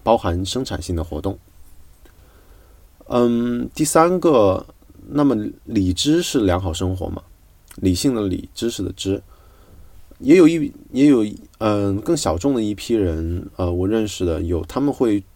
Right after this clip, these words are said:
把追求理智的好，把追求理智作为好生活的评判标准。嗯，他们把对生活和社会的反思，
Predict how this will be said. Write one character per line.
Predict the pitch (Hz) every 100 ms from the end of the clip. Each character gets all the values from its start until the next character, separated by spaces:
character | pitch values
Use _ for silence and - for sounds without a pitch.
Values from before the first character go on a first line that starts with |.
| -
把 | 80
追 | 92 139
求 | - 101
理 | 104 87 -
智 | 135
的 | 123
好， | - - - - - - 104
把 | 87
追 | 110
求 | 139 139
理 | 107 -
智 | - 117
作 | 113
为 | 90
好 | 87 87
生 | - 98
活 | - 82
的 | 80 82 -
评 | - 87
判 | 92
标 | 90 87
准。 | 92 - - - - - - - _ - - - -
嗯， | - 110 110 113
他 | -
们 | 160
把 | 139 85
对 | 120 113
生 | - 135 147
活 | 143 87
和 | 95
社 | - 113
会 | 104
的 | 90
反 | - - -
思， | - 104 104